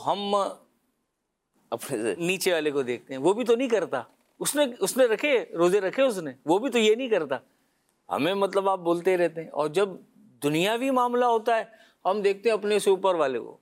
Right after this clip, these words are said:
Speaker 1: اور وہ اوپر بھی بہت اوپر والے کو۔
Speaker 2: بہت اوپر والے۔
Speaker 1: ہمارا کرائے کا گھر ہے، اس کا یوں، اس کا ایسا، اس کی building،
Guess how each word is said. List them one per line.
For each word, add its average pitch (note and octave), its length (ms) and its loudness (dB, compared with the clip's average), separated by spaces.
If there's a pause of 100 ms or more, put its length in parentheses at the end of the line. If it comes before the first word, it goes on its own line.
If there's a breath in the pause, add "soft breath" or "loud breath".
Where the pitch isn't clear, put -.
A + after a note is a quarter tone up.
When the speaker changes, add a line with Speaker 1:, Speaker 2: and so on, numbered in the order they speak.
(120)
Speaker 1:
اور D#3+ 140 0
وہ F3 220 4
اوپر G3 300 2
بھی A#3+ 120 0
بہت E3+ 360 2
اوپر E3+ 220 2
والے C3+ 260 0
کو۔ A2+ 120 2
Speaker 2:
بہت G#2 140 0
اوپر D#2+ 200 -12
والے۔ C#2 240 -16 (140)
Speaker 1:
ہمارا E3+ 340 2
کرائے E3+ 340 2
کا E3+ 120 2
گھر D#3+ 220 2
ہے، E3 80 6
اس D#3 220 0
کا D#3 120 0
یوں، D#3+ 320 -2
اس D3 180 -2
کا D#3 160 2
ایسا، D3+ 300 0
اس D3+ 220 0
کی F3+ 140 2
building، D#3 400 0